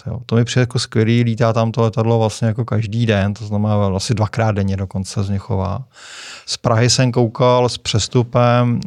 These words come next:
ve Varšavě do třech hodin vlastně jako letu.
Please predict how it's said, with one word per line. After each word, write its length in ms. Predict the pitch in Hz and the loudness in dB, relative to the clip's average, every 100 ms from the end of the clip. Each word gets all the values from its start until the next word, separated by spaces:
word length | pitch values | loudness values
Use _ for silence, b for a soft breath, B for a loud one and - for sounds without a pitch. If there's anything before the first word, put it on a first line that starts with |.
| - | -4
ve 180 | 110 117 | 0 2
Varšavě 800 | 110 110 - 117 110 113 113 113 | 2 2 0 0 2 2 2 2
do 140 | 107 | 0
třech 260 | 110 - 107 | -2 0 0
hodin 280 | 107 101 104 | 2 0 0
vlastně 300 | 101 101 - | -2 -4 -2
jako 220 | 107 - | -2 0
letu. 520 | 113 101 - 95 104 | 0 0 -2 -4 -4